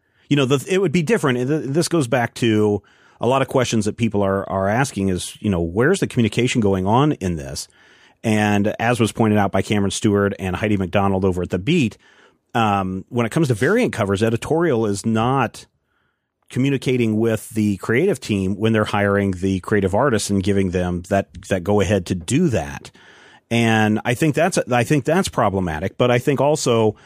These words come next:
some good judgment was, was, uh, was not taken into account. But, um,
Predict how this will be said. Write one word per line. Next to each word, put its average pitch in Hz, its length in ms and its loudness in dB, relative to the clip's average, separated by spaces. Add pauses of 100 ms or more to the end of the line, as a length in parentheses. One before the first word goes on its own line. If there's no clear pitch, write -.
(320)
some 107 220 -6
good 87 160 -2
judgment 117 560 0
was, 123 440 0 (120)
was, 117 360 0
uh, 95 720 -2
was 113 220 0
not 113 180 0
taken 117 240 -2
into 110 240 2
account. 107 480 0 (400)
But, 113 380 0 (120)
um, 98 540 0